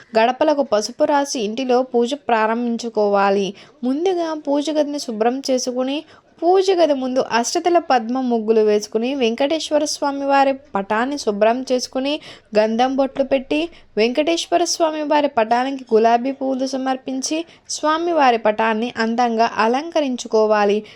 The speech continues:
వెంకటేశ్వర స్వామి వారికి అత్యంత ప్రీతికరమైన వాటిలో తులసిమాల ఒకటి కాబట్టి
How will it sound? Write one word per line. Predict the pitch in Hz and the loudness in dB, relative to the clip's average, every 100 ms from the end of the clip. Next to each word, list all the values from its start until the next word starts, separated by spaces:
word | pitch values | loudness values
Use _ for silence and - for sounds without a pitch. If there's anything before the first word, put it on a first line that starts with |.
| _ - | _ -2
వెంకటేశ్వర | 254 269 339 339 - 330 | 0 2 2 2 0 -2
స్వామి | 330 - 311 311 | -2 -2 -2 -2
వారికి | 311 311 302 294 | 0 0 0 0
అత్యంత | 233 - 277 294 | 0 0 -2 -2
ప్రీతికరమైన | 294 - 254 277 269 269 262 262 254 | -4 -4 -4 -2 0 0 -2 -2 0
వాటిలో | 254 254 254 269 | 0 0 0 -2
తులసిమాల | 285 226 220 240 240 240 254 226 | 0 0 0 -2 0 0 2 0
ఒకటి | 214 208 202 - - - | -2 -4 -6 -6 -20 -4
కాబట్టి | 214 202 196 202 - | 2 2 2 -2 -2